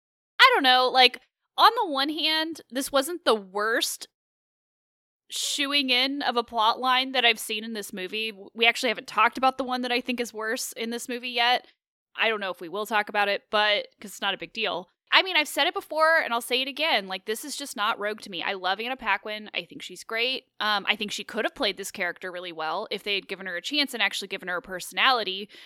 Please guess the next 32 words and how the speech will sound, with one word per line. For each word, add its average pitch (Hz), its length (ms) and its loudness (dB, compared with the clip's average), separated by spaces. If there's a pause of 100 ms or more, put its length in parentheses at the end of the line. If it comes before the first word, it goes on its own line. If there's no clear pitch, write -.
(160)
This 294 240 0
version 311 300 0
of 277 60 -2
her 277 120 0
is 226 140 -2
less 208 240 0
annoying 226 580 -2
than 208 140 -6
the 208 80 -10
ones 202 300 -8
in 196 120 -6
previous 240 480 -6
ones 196 220 -6
because, 208 340 -6
like 190 240 -2
Sam 370 340 0
mentioned, 240 460 0
she - 160 -6
seems 254 320 -6
a 226 40 -6
lot 214 260 2
more 262 120 0
comfortable 233 440 -4
with 196 100 -8
her 214 100 -4
powers. 175 440 -2
She 202 120 -10
seems 233 300 -8
like 233 120 0
she - 120 -12
control 202 480 -4
it, - 80 -6